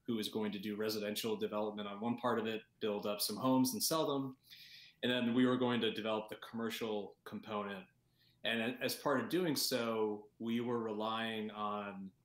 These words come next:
a grandfathered clause of usage.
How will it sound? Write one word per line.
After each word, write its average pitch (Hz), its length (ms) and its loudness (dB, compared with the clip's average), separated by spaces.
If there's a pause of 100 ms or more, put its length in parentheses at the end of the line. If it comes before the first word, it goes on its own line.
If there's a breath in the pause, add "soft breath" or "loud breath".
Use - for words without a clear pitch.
(120)
a 104 320 -2
grandfathered 117 760 0 (160)
clause 104 760 -2
of 98 100 -6
usage. 107 680 0